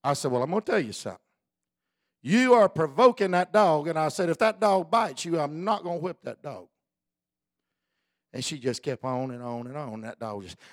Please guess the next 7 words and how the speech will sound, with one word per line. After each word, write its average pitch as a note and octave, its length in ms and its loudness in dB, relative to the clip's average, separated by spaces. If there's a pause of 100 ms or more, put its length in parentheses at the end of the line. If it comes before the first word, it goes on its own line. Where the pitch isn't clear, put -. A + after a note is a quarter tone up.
<sighs> - 2250 -18
just - 240 -20
growling E2 380 -14
at D2+ 100 -20
her D#2+ 80 -20
like - 220 -20
that. - 180 -20